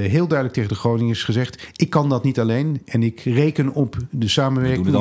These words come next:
Speaker 2: allemaal
Speaker 1: jullie
Speaker 2: samen.
Speaker 1: steun."
Speaker 2: Ja, absoluut.
Speaker 1: Nou, als de minister dat richting de industrie zegt, dan kan hij in ieder geval op één antwoord verzekerd zijn, namelijk die steun heeft hij van ons en wij zijn graag bereid om samen met de minister,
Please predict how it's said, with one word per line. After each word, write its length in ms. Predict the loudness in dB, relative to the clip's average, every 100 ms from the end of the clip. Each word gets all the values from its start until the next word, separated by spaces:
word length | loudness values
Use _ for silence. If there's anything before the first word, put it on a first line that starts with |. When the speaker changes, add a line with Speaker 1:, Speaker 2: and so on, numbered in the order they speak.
| 4
Speaker 2:
allemaal 180 | 4
Speaker 1:
jullie 80 | 2
Speaker 2:
samen. 260 | 2 2 -2
Speaker 1:
steun." 100 | -4
Speaker 2:
Ja, 80 | -4
absoluut. 260 | -4 -6 -2
Speaker 1:
Nou, 180 | -2 -2 -14 -20 -4
als 220 | -2 0
de 80 | 2
minister 360 | 2 0 -2
dat 180 | 0 0 -2
richting 240 | 0 0
de 60 | 0
industrie 380 | -2 -2 0
zegt, 320 | 0 0 -2 -4
dan 100 | -2
kan 140 | 0
hij 80 | 0
in 60 | 0
ieder 140 | -2
geval 140 | -2 -4
op 80 | -2
één 260 | -2 0
antwoord 400 | -2 -2 -4 -4
verzekerd 420 | -4 -2 -2 -2
zijn, 200 | -2 -2
namelijk 320 | 0 -2 -2 -6 -12 -6
die 120 | -2
steun 260 | 0 0 0
heeft 280 | 0 -2
hij 80 | -4
van 120 | -2
ons 260 | 0 0 -2
en 140 | -2
wij 120 | 0 0
zijn 300 | -2 -4 -6 -14
graag 320 | -6 -2 -2 0
bereid 340 | 0 0 -2
om 80 | -2
samen 300 | -2 0 0
met 140 | 0
de 60 | 0
minister, 500 | 0 -2 -2 -2